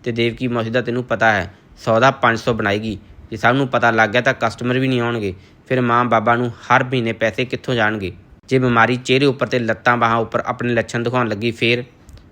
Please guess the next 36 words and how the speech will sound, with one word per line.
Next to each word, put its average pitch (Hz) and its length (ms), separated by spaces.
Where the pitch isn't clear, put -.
ਹੇਮਾ 131 220
ਨੇ 143 100
ਸੰਸਾ 117 360
ਕੀਤਾ। 92 380
"ਇਹੀ 135 160
ਤਾਂ 139 160
ਡਰ 117 180
ਹੈ, 113 240
ਸੋਚਦੀ 123 420
ਹਾਂ 120 80
ਬਾਹਰ 123 240
ਕਿਸੇ 120 220
ਪ੍ਰਾਈਵੇਟ 117 340
ਡਾਕਟਰ 113 260
ਨੂੰ 120 100
ਦਿਖਾਵਾਂ। 110 380
ਬਿਮਾਰੀ 117 400
ਜੇ 123 180
ਨਾ 117 200
ਵੀ 123 140
ਹਟੀ, 123 220
ਰੋਕੀ 123 280
ਤਾਂ 147 120
ਜਾ 123 160
ਸਕਦੀ 113 380
ਹੈ।" 131 120
ਕੰਚਨਾ 123 360
ਦੀਆਂ 120 160
ਅੱਖਾਂ 120 220
ਵਿੱਚ 113 140
ਆਸ 120 200
ਦੀ 120 120
ਧੁੰਦਲੀ 120 380
ਜਿਹੀ 123 180
ਲਿਸ਼ਕ 113 300
ਸੀ। 92 180